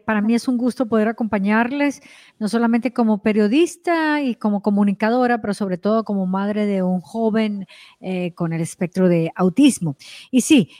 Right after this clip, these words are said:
em, estamos platicando, básicamente, esta conversación se inició y se abrió porque, em, estos últimos días hemos estado abrumados, no solamente aquí en el sur de la Florida, sino en todo el país y en el mundo,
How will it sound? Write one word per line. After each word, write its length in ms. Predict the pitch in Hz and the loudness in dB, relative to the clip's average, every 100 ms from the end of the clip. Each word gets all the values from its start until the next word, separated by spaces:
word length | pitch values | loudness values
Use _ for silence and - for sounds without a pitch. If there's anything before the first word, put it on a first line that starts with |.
| _ | _
em, 420 | 214 226 220 208 214 | 2 6 6 4 0
estamos 360 | 220 269 349 | 0 4 2
platicando, 600 | - 415 320 285 262 254 | 2 0 0 0 0 4
básicamente, 760 | 247 233 269 233 233 247 269 226 | 2 2 0 2 2 0 -2 -2
esta 580 | - 262 254 247 233 196 | 0 2 2 2 0 -2
conversación 640 | 220 202 190 196 - 233 | 0 0 0 -4 -4 -4
se 140 | 202 285 | -2 0
inició 540 | 233 185 - 262 254 | 2 0 0 -2 0
y 120 | 233 | -4
se 180 | - 220 | -2 0
abrió 480 | 196 196 262 240 254 - - - _ | 0 2 4 4 2 -4 -20 -20 _
porque, 640 | 240 240 247 285 285 294 - | 4 4 4 2 2 2 2
em, 360 | 240 226 202 208 - - | 0 2 0 -4 -8 -6
estos 440 | 208 - 247 - | -6 -2 -4 -2
últimos 380 | 254 269 254 226 | -2 0 0 2
días 340 | 214 208 208 | 2 2 0
hemos 420 | 214 196 190 220 | 0 0 0 0
estado 300 | 233 - 214 | -2 0 2
abrumados, 720 | 226 208 196 190 208 220 214 | 4 4 2 2 2 2 2
no 80 | 196 | 0
solamente 380 | 180 233 220 214 | 0 0 0 -2
aquí 160 | - 226 | -2 -2
en 60 | |
el 60 | 202 | -2
sur 240 | - 285 | -2 -2
de 100 | 262 | 0
la 120 | 226 | 0
Florida, 440 | 180 196 175 170 175 | 0 -2 0 0 -2
sino 220 | 208 208 | 0 2
en 120 | 247 | 2
todo 360 | 233 285 294 311 | 2 4 6 6
el 140 | 247 | 2
país 420 | - 196 190 208 226 | -2 0 2 0 0
y 40 | |
en 60 | 202 | 4
el 100 | 214 | 4
mundo, 400 | 330 240 202 | 4 4 2